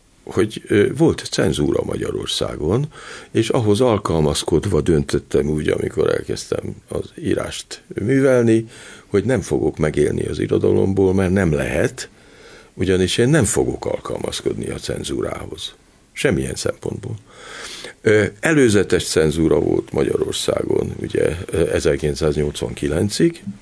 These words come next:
és utólagos cenzúra. Ez két cenzúrát jelent, ö, ö, ennek az volt az értelme, hogy, ö, ö, miután átment az előzetesen, utána eltelt egy-két év,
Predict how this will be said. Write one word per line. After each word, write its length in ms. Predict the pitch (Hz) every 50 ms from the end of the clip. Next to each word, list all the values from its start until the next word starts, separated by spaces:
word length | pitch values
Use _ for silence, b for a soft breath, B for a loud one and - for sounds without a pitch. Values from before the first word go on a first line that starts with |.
| - - -
és 200 | - 107 95 -
utólagos 640 | - 147 117 - 98 90 76 69 73 76 76 73 -
cenzúra. 540 | - - 65 62 55 62 60 55 - - - - _ _ B B B B B B B B B B B -
Ez 200 | - 98 - -
két 240 | - 175 170 165
cenzúrát 580 | - 82 78 73 80 85 80 76 78 80 - -
jelent, 540 | - - 104 117 127 143 160 165 160 - - -
ö, 180 | - 95 95 98 - -
ö, 180 | - - 85 85 - -
ennek 300 | - 101 98 107 110 135
az 140 | 139 120
volt 180 | 107 95 92 -
az 120 | 92 80
értelme, 580 | 95 101 101 101 - - 98 98 104 113 120 131
hogy, 340 | 131 113 101 98 92 - -
ö, 200 | - 95 92 - - -
ö, 200 | - 98 92 85 - -
miután 420 | 104 98 95 90 - 85 82 85
átment 600 | 80 101 92 90 - - 80 76 76 73 69 - -
az 160 | 69 - 82
előzetesen, 840 | 85 95 120 139 143 135 143 135 135 - 135 127 - 139 127 123 120
utána 400 | 110 104 - 95 87 87 92 87
eltelt 460 | 85 80 80 - - - - - -
egy-két 420 | - - - - - 69 - -
év, 280 | - 123 139 151 151